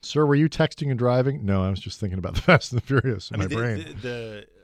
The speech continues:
Speaker 2: the impetus and the environment for, you know, something like Marvel,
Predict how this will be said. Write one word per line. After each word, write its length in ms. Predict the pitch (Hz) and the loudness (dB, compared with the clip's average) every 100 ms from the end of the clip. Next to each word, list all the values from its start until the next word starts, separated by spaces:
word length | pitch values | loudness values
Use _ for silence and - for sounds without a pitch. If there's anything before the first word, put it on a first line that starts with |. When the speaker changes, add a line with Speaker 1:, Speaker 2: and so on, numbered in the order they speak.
| _ 110 | _ -20
Speaker 2:
the 200 | 120 - | -20 -14
impetus 760 | 196 220 160 - 98 90 - - | -12 -10 -12 -12 -12 -12 -14 -14
and 140 | 107 | -14
the 80 | 104 | -12
environment 760 | 104 85 110 151 170 101 87 _ | -14 -14 -12 -12 -12 -16 -20 _
for, 720 | _ 113 104 101 98 90 - _ | _ -16 -14 -14 -16 -18 -20 _
you 100 | 127 | -20
know, 80 | 90 | -18
something 640 | - - 123 - 107 95 | -14 -14 -16 -18 -18 -18
like 280 | 95 104 104 _ _ _ _ _ _ _ 117 | -16 -16 -18 _ _ _ _ _ _ _ -18
Marvel, 580 | 117 196 160 98 78 | -12 -10 -10 -14 -18